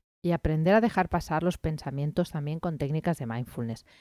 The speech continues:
Para cambiar creencias negativas y limitadoras van muy bien las técnicas de P N L, de programación neurolingüística. Y para las técnicas de mindfulness puedes encontrar una introducción a estas técnicas en mi libro Calma tu mente, domina tu ansiedad.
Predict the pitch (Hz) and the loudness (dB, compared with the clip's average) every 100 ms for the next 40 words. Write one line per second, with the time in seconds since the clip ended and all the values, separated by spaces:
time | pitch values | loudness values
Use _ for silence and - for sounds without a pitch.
0 | - _ - 151 156 160 185 196 190 185 | -20 _ -4 -2 0 4 4 4 4 4
1 | 175 170 156 143 - 180 160 - 147 143 | 4 2 2 0 2 2 2 0 -4 -2
2 | 139 139 175 170 151 170 208 233 185 165 | -2 2 4 4 2 2 6 6 6 6
3 | 170 - 147 151 156 180 156 143 139 139 | 2 0 -2 0 0 0 0 0 0 2
4 | 147 135 120 - 131 135 123 151 151 175 | 2 2 0 0 -2 -2 -4 -2 2 4
5 | 156 131 127 127 - 135 - 135 _ _ | 4 2 0 -4 -4 -10 -12 -16 _ _
6 | _ _ _ _ _ _ _ _ _ _ | _ _ _ _ _ _ _ _ _ _
7 | _ _ _ _ _ _ _ _ _ _ | _ _ _ _ _ _ _ _ _ _
8 | _ _ 185 165 160 165 147 151 143 143 | _ _ 4 4 2 2 2 2 2 0
9 | 131 131 - 190 185 185 156 151 208 214 | -2 -6 -2 0 2 0 0 2 2 4
10 | 185 175 185 185 185 190 170 165 175 175 | 2 2 2 2 4 2 -2 0 0 2
11 | 160 151 156 147 - 185 151 160 143 - | -2 -2 -2 -2 -2 -2 -2 -4 -4 0
12 | 208 185 - 170 - 156 147 156 170 180 | 2 2 2 -2 0 -2 0 2 4 4
13 | 151 165 160 143 151 180 175 160 143 143 | 2 0 0 0 0 2 4 2 2 0
14 | 147 139 123 - 135 135 | 0 -2 -4 -8 -14 -14